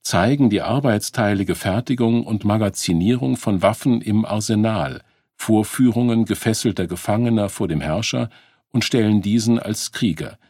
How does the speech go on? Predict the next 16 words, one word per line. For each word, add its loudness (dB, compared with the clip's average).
mit -6
Lanze, 0
Pfeil 0
und -2
Bogen 2
dar, -2
berichtet -2
der -6
Altorientalist -2
Ingo 2
Scharkamp. -4
Und -6
weiter: -4
Tontafeln 2
summieren 4
Sklaven, -2